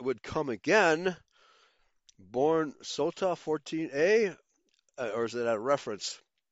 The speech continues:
Okay, so that, again, this gotta be a Talmudic reference. The Jewish Messiah, but not Jesus, Targum Jonathan, Sanhedrin. Well, the Targums are not Jewish literature. Again,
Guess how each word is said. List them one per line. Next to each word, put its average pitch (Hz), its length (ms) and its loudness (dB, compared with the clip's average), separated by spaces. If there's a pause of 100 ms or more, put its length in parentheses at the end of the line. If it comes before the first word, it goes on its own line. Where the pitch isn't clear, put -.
(220)
Okay, 110 260 -4
so - 260 -4 (440)
that, 123 140 0
again, 123 280 2
this 123 160 -6
gotta 123 260 0
be 120 140 -4
a 107 40 -2
Talmudic 117 520 -4
reference. 113 440 -8 (1900)
The 135 100 0
Jewish 254 340 0
Messiah, 196 540 8
but 143 180 0
not 147 240 0
Jesus, 151 560 -2
Targum 143 460 0
Jonathan, 147 560 0
Sanhedrin. 135 540 -4
Well, 147 240 2 (520)
the 127 100 -4
Targums 185 580 4
are 139 120 2
not 170 280 2
Jewish 143 400 -2
literature. 113 560 -4 (640)
Again, 113 500 4